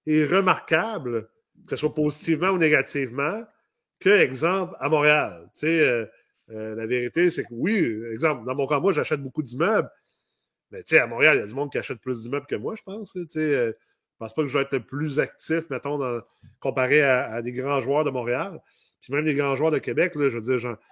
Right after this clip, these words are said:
j'en ai des anciens clients de chez Hervé, je sais très bien, euh, ils sont pas mal plus actifs encore, là, puis t'en entends pas parler. Donc, il y a peut-être cet aspect-là,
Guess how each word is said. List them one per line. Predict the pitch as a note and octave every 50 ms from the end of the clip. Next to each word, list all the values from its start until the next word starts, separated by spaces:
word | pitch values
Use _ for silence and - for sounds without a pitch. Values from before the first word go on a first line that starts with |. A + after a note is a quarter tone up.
| _ _ _ _ _ _ -
j'en | A2+ C3+ C3 C3+
ai | D3+
des | E3 E3 C#3+ D3
anciens | C3+ C3 - D#3+ D#3
clients | C3 - C3+ D#3+ E3+
de | D#3+
chez | - - C#3
Hervé, | C3 C3 B2+ A#2 A2 A2+ C3+ E3+ F3
je | C3+ B2+
sais | - - C3
très | - - C3+ B2+
bien, | A#2+ B2 C#3 D#3+
euh, | F3 E3 C#3+ C3 A#2 - - _ _ _ _ _ _ _ _ _ _ _ _
ils | -
sont | - G#2+
pas | G#2 A#2+
mal | B2 C#3+ C#3+
plus | C#3+ C3 B2 C#3
actifs | C3+ A#2+ - - E3+ E3 -
encore, | - C3 B2+ A#2+ - D3 D#3 E3 D#3 D3
là, | C3+ C3+ B2+
puis | - - A2+ G#2+ G#2 - _ _
t'en | - A#2+ A#2+
entends | B2 A#2+ - C3+
pas | C#3+ D3
parler. | C#3 B2+ A2+ G#2+ B2 D#3 E3+ D3+ - - _ _ _ _ _ _ _ _ _ _ _ _ _ - -
Donc, | - B2+ C3+ C#3 A#2 - - - _ _ _
il | -
y | B2+
a |
peut-être | B2 - E3+ F#3
cet | - - -
aspect-là, | D#3+ C#3 - - - D3+ C#3 C3+ C#3 D#3 F3 G3 G3+ G#3 G3+